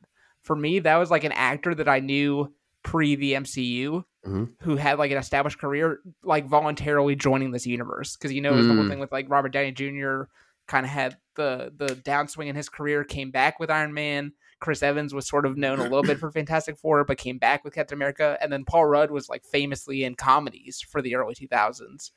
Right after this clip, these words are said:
Speaker 1: And then came into the M C U. I was like, "Oh, they can get, like, A-list celebrities who
Speaker 2: Yeah.
Speaker 1: are doing other things into
Speaker 2: He was
Speaker 1: this
Speaker 2: a household
Speaker 1: universe now."
Speaker 2: name. He was the
Speaker 1: Yeah.
Speaker 2: first, he was the first real household name, I feel like.
Speaker 1: And so, yeah, I think it's those two movies that I was like, they can do basically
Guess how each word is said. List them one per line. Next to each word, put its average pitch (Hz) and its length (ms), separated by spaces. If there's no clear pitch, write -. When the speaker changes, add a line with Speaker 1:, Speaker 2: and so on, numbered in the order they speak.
Speaker 1:
And 139 160
then 127 140
came 139 220
into 131 120
the 131 120
M 123 80
C 143 140
U. 139 80
I 135 80
was 147 80
like, 147 160
"Oh, 175 140
they 165 100
can 240 160
get, 220 120
like, 147 220
A-list 156 400
celebrities 147 600
who 196 100
Speaker 2:
Yeah. 147 60
Speaker 1:
are 143 60
doing 151 260
other 147 240
things 120 640
into 139 240
Speaker 2:
He 202 60
was 202 100
Speaker 1:
this 196 80
Speaker 2:
a - 40
household 175 480
Speaker 1:
universe 127 100
now." 117 60
Speaker 2:
name. 101 140
He 139 160
was 160 140
the 160 80
Speaker 1:
Yeah. 135 100
Speaker 2:
first, 139 340
he 139 160
was 147 120
the 156 80
first 139 260
real 117 260
household 95 440
name, 85 200
I 80 60
feel 80 180
like. 78 220
Speaker 1:
And 147 140
so, 156 80
yeah, 151 240
I - 80
think 185 200
it's 175 100
those 156 240
two 165 120
movies 139 260
that 143 100
I 143 40
was 143 80
like, 139 180
they 156 180
can 185 180
do 147 220
basically 143 580